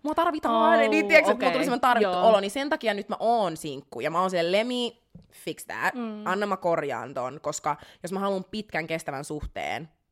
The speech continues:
Speaker 1: toi ei oo ok.
Speaker 2: Ei oo.
Speaker 1: Tiedätkö, mitä mä meinaan?
Speaker 2: Mm.
Speaker 1: Ja mulla meni hetki diippaa toi, ja se on niin surullista, koska aika moni ihminen mun ympärillä on vaikka silleen kokenut tota samaa. Sit meillä on kunnon semmonen security blanket, tiiäks, yhdessä me ollaan
Speaker 2: Mm.
Speaker 1: kun hyi, hyi.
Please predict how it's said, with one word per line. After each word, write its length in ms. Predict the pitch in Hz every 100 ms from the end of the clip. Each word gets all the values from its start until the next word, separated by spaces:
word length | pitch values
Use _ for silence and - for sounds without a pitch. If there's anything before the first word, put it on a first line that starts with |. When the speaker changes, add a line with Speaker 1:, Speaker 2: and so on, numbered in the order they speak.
| _ -
Speaker 1:
toi 180 | 151 139
ei 100 | 131
oo 180 | 117
ok. 340 | - - - 220
Speaker 2:
Ei 220 | 175 165
oo. 140 | 170 180
Speaker 1:
Tiedätkö, 200 | 190 180
mitä 60 | 165
mä 40 |
meinaan? 420 | 135 90 80 67 - - 240
Speaker 2:
Mm. 100 | 220 190
Speaker 1:
Ja 240 | 185 175
mulla 140 | 202 214
meni 280 | 226 208 196
hetki 420 | 208 208 - 156
diippaa 460 | 151 123 - 65 -
toi, 160 | 120
ja 80 | 147
se 60 | 185
on 80 |
niin 120 | 196 196
surullista, 280 | 208 190
koska 320 | 170 - - -
aika 220 | 180 180
moni 300 | 185 196 170
ihminen 260 | 190 170 151
mun 100 | 143
ympärillä 360 | 160 139 135 -
on 300 | 170 165 151
vaikka 240 | 143 147
silleen 380 | - 117 127 123 -
kokenut 440 | 160 131 98 156
tota 220 | 101 -
samaa. 460 | 151 139 95 95 156
Sit 120 | 165
meillä 140 | 160 143
on 80 |
kunnon 200 | 151 147
semmonen 240 | 147 135 143
security 460 | 151 151 143 143
blanket, 380 | 147 113 147 -
tiiäks, 180 | - -
yhdessä 260 | - 233 226
me 60 |
ollaan 140 | - 175
Speaker 2:
Mm. 40 |
Speaker 1:
kun 80 | 190
hyi, 440 | 233 233 240 214
hyi. 180 | 214 214